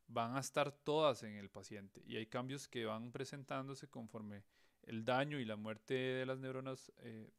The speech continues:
dopaminérgicas, que son las que intervienen princip-, principalmente en estos fenómenos clínicos. Eh, conforme la muerte, la muerte de las neuronas se va dando, es que la aparición de los síntomas se van presentando.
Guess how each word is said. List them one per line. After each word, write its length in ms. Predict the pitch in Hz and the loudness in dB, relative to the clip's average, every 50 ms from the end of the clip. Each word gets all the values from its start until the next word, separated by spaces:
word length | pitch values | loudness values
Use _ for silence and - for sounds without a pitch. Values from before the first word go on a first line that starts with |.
| _ _ _ _ _ | _ _ _ _ _
dopaminérgicas, 880 | 120 113 110 - 135 135 139 143 143 143 139 135 147 - - 139 - | -14 -14 -10 -8 -6 -4 -2 0 0 0 0 -2 -4 -6 -8 -8 -8
que 140 | - - 107 | -10 -14 -14
son 120 | - 101 | -12 -12
las 120 | 104 104 - | -12 -12 -12
que 100 | - 131 | -14 -14
intervienen 440 | 113 - 131 123 127 131 127 127 123 | -12 -10 -10 -10 -8 -8 -8 -8 -8
princip-, 760 | 127 131 127 123 123 - - 127 - 131 123 127 127 - - _ | -10 -10 -10 -10 -12 -14 -18 -12 -10 -8 -8 -8 -8 -10 -12 _
principalmente 720 | - 135 127 127 131 - 131 131 135 135 135 131 - 113 | -10 -8 -8 -8 -2 -2 -2 0 0 -2 -4 -4 -6 -8
en 60 | 104 | -8
estos 300 | 101 - - 127 120 - | -10 -10 -10 -10 -10 -8
fenómenos 480 | - - 135 127 127 131 131 131 - - _ - - - _ _ _ _ _ _ _ | -8 -6 -6 -4 -4 -4 -4 -6 -8 -12 _ -20 -20 -20 _ _ _ _ _ _ _
clínicos. 520 | 147 151 151 151 151 151 180 165 - - _ _ _ _ _ _ _ | 0 2 2 2 0 0 -4 -4 -4 -8 _ _ _ _ _ _ _
Eh, 280 | - - 120 110 - - - - | -6 -4 -2 -2 -4 -6 -12 -12
conforme 320 | - - 113 107 113 113 113 | -10 -8 -6 -6 -4 -2 -2
la 80 | 110 | -2
muerte, 340 | 110 117 123 117 - - 131 | 0 0 -2 -2 -4 -6 -6
la 140 | 113 113 110 | -4 -4 -4
muerte 240 | 107 110 113 - 147 | -4 -6 -6 -2 -2
de 60 | 139 | -2
las 60 | 139 | 0
neuronas 300 | 139 143 143 147 139 117 | 0 -2 -2 -2 -4 -4
se 80 | - 110 | -4 -2
va 120 | 107 110 120 | 0 0 2
dando, 240 | 131 139 139 147 - | 0 0 -4 -6 -10
es 140 | 120 - | -10 -10
que 120 | - - 117 | -8 -6 -6
la 220 | 117 117 110 104 98 - - - | -2 -2 -2 -4 -4 -8 -10 -8
aparición 460 | - 110 - 110 107 107 104 117 110 | -10 -6 -6 -6 -6 -6 -8 -8 -6
de 80 | 113 123 | -4 -4
los 120 | 123 113 | -4 -6
síntomas 460 | - 139 135 139 - 135 127 120 110 - | -6 -8 -10 -8 -8 -8 -8 -8 -8 -10
se 100 | - 101 | -10 -8
van 200 | 98 98 95 - | -8 -8 -8 -8
presentando. 800 | _ - 107 104 - - 98 95 92 - - - 62 - - | _ -6 -6 -6 -6 -8 -12 -14 -8 -6 -6 -6 -6 -10 -16